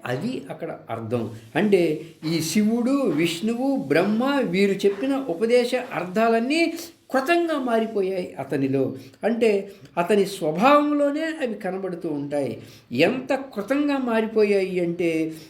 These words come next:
ఇంకా వాటి భావాలు కానీ, వాటి అర్థాలు కానీ అవసరం లేనంతగా అతను ఎంతో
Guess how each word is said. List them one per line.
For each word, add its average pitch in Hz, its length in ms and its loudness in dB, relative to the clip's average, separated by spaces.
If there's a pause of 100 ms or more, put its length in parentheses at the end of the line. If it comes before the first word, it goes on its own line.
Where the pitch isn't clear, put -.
(100)
ఇంకా 214 320 0
వాటి 165 380 2
భావాలు 190 600 2
కానీ, 175 500 0
వాటి 156 500 -2
అర్థాలు 190 440 2
కానీ 196 460 0 (120)
అవసరం 208 480 0
లేనంతగా 220 720 2 (540)
అతను 170 280 2
ఎంతో 165 520 4